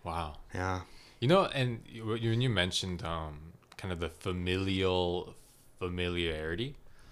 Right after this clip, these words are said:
Speaker 1: I mean, especially because, like, me, I grew up in America without any cousins or
Speaker 2: Mm.
Speaker 1: grandparents. So when I would go to Korea, of all my cousins,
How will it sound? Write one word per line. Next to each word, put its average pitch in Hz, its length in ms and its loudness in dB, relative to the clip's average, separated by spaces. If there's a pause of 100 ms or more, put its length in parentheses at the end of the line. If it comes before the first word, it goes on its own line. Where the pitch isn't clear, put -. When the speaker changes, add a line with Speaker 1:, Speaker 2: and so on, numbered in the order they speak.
(520)
Speaker 1:
I 95 40 -4
mean, 90 260 -4 (500)
especially 139 800 4
because, 90 720 0 (340)
like, 98 280 0 (120)
me, 107 320 2
I 95 100 4
grew 98 280 4
up 95 260 4 (120)
in 101 160 -4
America 87 500 -2
without 85 440 -4 (180)
any 92 320 -2
cousins 78 800 -8
or 90 360 2
Speaker 2:
Mm. 82 220 -2
Speaker 1:
grandparents. 80 800 -6 (440)
So 92 460 2 (260)
when 98 160 4
I 101 80 8
would 113 220 4
go 98 140 4
to 98 100 4
Korea, 90 640 -2 (920)
of 95 160 0
all 95 200 8
my 117 140 6
cousins, 123 680 -4